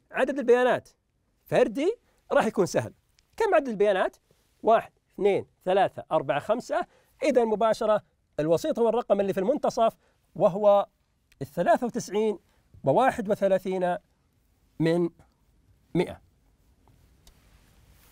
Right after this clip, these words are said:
لاحظ كيف أن الرياضيات داخلة في بعض؟ أعطاني سؤال من ضمن درس ماضي. طيب، مسألة مفتوحة في مهارات تفكير عليا.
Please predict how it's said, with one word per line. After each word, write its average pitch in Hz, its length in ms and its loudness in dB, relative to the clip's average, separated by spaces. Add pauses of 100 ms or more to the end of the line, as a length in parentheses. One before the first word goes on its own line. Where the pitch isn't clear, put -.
(120)
لاحظ 143 200 2
كيف 170 220 2
أن 175 100 6
الرياضيات 175 380 4
داخلة 170 300 -2
في 185 100 -4
بعض؟ 190 280 0 (720)
أعطاني 190 300 0
سؤال 285 420 0 (180)
من 190 200 -6
ضمن 233 300 0 (100)
درس 190 420 -4 (1500)
ماضي. 202 300 2 (1300)
طيب، 185 220 2 (260)
مسألة 339 300 4
مفتوحة 208 320 2
في 196 120 2
مهارات 208 300 0
تفكير 202 320 -2
عليا. 240 280 2